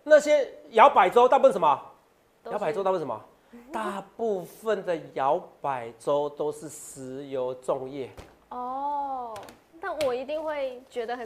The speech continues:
Speaker 2: 恐慌啊！如果这个人上了的话，我就没工作嘞。
Speaker 1: 虽然，虽然川普这样子用一用，好像搞得好像中国进口的，进口或者怎么样，进出口，或者是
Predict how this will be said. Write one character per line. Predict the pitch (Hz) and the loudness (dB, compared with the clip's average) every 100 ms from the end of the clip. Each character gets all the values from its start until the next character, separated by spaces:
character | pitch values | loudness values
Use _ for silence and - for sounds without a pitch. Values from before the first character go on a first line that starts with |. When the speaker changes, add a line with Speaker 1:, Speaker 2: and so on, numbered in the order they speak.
| - | -6
Speaker 2:
恐 | 247 202 | -8 -6
慌 | 226 208 214 | -6 -6 -8
啊！ | 196 196 | -12 -12
如 | 214 | -10
果 | 226 208 | -8 -10
这 | 220 | -10
个 | 214 | -10
人 | 180 170 | -10 -14
上 | 196 196 214 | -12 -12 -12
了 | 208 | -18
的 | 175 | -14
话， | 196 | -10
我 | 208 247 | -6 -6
就 | 359 | -6
没 | 269 | -2
工 | 302 339 | -2 -2
作 | 339 240 | -4 -4
嘞。 | 202 196 - _ _ _ | -6 -12 -20 _ _ _
Speaker 1:
虽 | - 349 | -6 8
然， | 339 302 277 - - | 10 10 8 -12 -8
虽 | 330 | 6
然 | 330 311 | 8 8
川 | 320 320 294 | 8 4 4
普 | 240 | 0
这 | 196 302 | 4 4
样 | |
子 | 254 | 4
用 | 277 285 | 6 6
一 | 277 | 8
用， | 302 269 | 8 8
好 | 196 196 | 6 6
像 | 285 254 | 6 4
搞 | 190 175 | 0 4
得 | 196 | 4
好 | 170 | 4
像 | 180 262 220 | 2 2 4
中 | 277 277 | 4 6
国 | 226 | 4
进 | 226 247 | 2 -2
口 | 185 170 160 | 0 2 0
的， | - 202 202 202 | 0 0 0 -4
进 | - 294 | -6 -4
口 | 185 165 196 | 2 4 6
或 | |
者 | - | 4
怎 | 175 | 2
么 | 175 | 2
样， | 254 196 | 2 0
进 | 190 240 | -4 -6
出 | 240 | -4
口， | 269 180 | 0 2
或 | 247 | 4
者 | 202 | 2
是 | 185 240 | 0 0